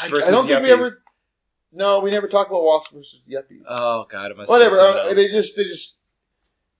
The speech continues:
Speaker 1: they just remind me of those fucking bitches that you see at those stores who just have their, their husband's wallet
Speaker 2: Yeah, the
Speaker 1: shoved
Speaker 2: desperate
Speaker 1: so far up their ass.
Speaker 2: the
Speaker 1: they think
Speaker 2: desperate housewives.
Speaker 1: Yeah. And it just pisses me off. And that's what they remind me of. And the way they're looking down on me.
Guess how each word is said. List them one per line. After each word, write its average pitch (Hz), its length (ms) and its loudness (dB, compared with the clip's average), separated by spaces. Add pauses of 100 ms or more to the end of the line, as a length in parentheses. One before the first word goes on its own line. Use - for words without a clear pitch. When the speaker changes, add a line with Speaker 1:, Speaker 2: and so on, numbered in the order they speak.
(240)
Speaker 1:
they 170 80 -10
just 185 140 -12
remind 226 380 0
me 254 80 -4
of 233 80 -2
those 214 200 2
fucking 220 560 -20
bitches 190 380 -8
that 156 80 -12
you 151 100 -10
see 175 260 -10
at 170 100 -8
those 165 200 -10
stores 135 380 -4
who 135 140 -12
just - 120 -20
have 127 180 -2 (580)
their, 139 200 -8
their 131 180 0
husband's 170 400 -4
wallet 156 260 4
Speaker 2:
Yeah, 131 60 2
the 139 60 -4
Speaker 1:
shoved 156 260 4
Speaker 2:
desperate 170 160 -2
Speaker 1:
so 214 180 6
far 208 360 4
up 170 200 0
their 160 180 2
ass. 123 340 2
Speaker 2:
the 147 80 -6
Speaker 1:
they 135 60 -6
think 165 180 2
Speaker 2:
desperate 180 240 0
housewives. 170 640 -6
Speaker 1:
Yeah. 175 280 2 (640)
And 180 180 -4
it 202 40 -8
just 190 200 -16
pisses 233 360 -2
me 208 120 -6
off. 175 200 2
And 156 80 -6
that's 214 100 -2
what 233 80 -10
they 226 80 -2
remind 208 400 0
me 139 80 -4
of. 123 160 0
And 127 80 -14
the 143 60 -6
way 175 100 0
they're 156 180 0
looking 208 420 -2
down 185 280 -4
on 139 180 -4
me. 117 260 -16